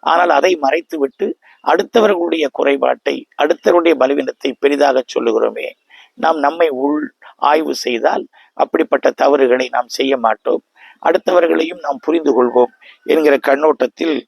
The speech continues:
அது நமக்கு சொல்லி இருக்கிறது. ஆகவே தீர்ப்பிட வேண்டாம் என்கிற ஒரு கருத்து இந்த இரண்டாவது கருத்து. மூன்றாவது கருத்து மரமும் கனியும். அதுதான் மத்தேயு நற்செய்தியினுடைய மலைப்பொழிவோடு ஒத்துப்போகிறது.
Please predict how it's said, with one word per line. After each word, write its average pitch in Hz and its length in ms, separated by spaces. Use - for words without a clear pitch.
அது 151 220
நமக்கு 127 360
சொல்லி 131 280
இருக்கிறது. - 420
ஆகவே 151 300
தீர்ப்பிட - 540
வேண்டாம் 117 500
என்கிற 143 320
ஒரு 113 180
கருத்து 117 420
இந்த 160 200
இரண்டாவது 147 460
கருத்து. - 380
மூன்றாவது 196 560
கருத்து - 420
மரமும் 175 500
கனியும். 123 460
அதுதான் 143 420
மத்தேயு 143 300
நற்செய்தியினுடைய 120 880
மலைப்பொழிவோடு 139 680
ஒத்துப்போகிறது. 123 800